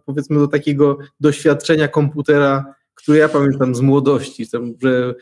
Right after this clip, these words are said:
ściągasz programy i je sobie instalujesz i wypróbowujesz, tak jak to się niekiedy robi na telefonach,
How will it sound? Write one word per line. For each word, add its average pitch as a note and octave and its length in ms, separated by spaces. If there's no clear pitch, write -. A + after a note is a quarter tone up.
ściągasz D3 420
programy D3 480
i C#3+ 100
je C3+ 100
sobie D3 160
instalujesz C#3 640
i C#3+ 60
wypróbowujesz, B2+ 920
tak B2+ 120
jak C3 100
to C#3 120
się C#3 120
niekiedy C3 340
robi C3 160
na C3 120
telefonach, B2+ 680